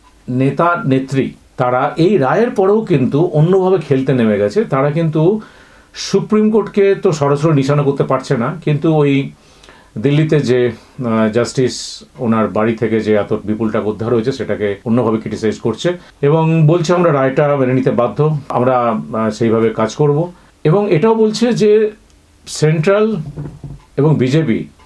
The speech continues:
ষড়যন্ত্র করে বাংলা শিক্ষা ব্যবস্থাকে ধ্বংস করছে এবং বাঙালি হয়তো এটাও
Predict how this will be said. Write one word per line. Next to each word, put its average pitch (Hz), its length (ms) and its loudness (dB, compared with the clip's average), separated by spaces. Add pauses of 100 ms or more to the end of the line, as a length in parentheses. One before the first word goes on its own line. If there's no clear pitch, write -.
ষড়যন্ত্র 190 520 0
করে 214 240 2
বাংলা 147 300 2
শিক্ষা 156 320 0
ব্যবস্থাকে 165 320 0
ধ্বংস 107 240 -2
করছে 87 320 -8 (440)
এবং 160 220 0
বাঙালি 185 320 2
হয়তো 214 220 2
এটাও 196 580 2